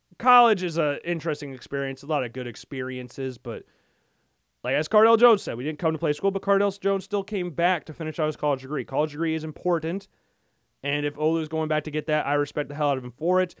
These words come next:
The N F L is a very tempting thing, and your draft stock could plummet sur-, tremendously if he, if he gets hurt or something this year. God forbid, knock on wood, of course. But yeah, I saw that today, and I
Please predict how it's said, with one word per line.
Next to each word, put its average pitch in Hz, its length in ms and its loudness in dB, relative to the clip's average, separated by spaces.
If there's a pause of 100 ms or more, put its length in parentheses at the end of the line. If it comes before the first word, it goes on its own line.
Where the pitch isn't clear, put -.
(180)
The 147 100 0
N 185 80 2
F 180 160 0
L 180 120 6
is 165 80 0
a 165 40 -6
very 160 220 2
tempting 165 480 -6
thing, 190 340 0
and 160 80 -2
your 143 80 -4
draft 165 300 2
stock 165 240 0
could 135 160 -10
plummet 165 340 -4
sur-, 139 240 -10 (160)
tremendously 185 800 -2
if 180 100 -4
he, 135 220 -4 (140)
if 123 120 -6
he 123 80 -6
gets 123 200 -8
hurt 196 260 2
or 185 80 0
something 185 380 -2
this 180 180 -8
year. 185 260 0 (240)
God 147 220 0
forbid, 165 380 0
knock 139 220 -4
on 135 140 -4
wood, 170 160 0
of 175 100 -6
course. 185 320 0 (800)
But 190 140 2
yeah, 175 220 4 (1000)
I - 100 -4
saw 180 260 4
that 170 180 4
today, 151 460 2
and 131 240 -6
I 123 280 -4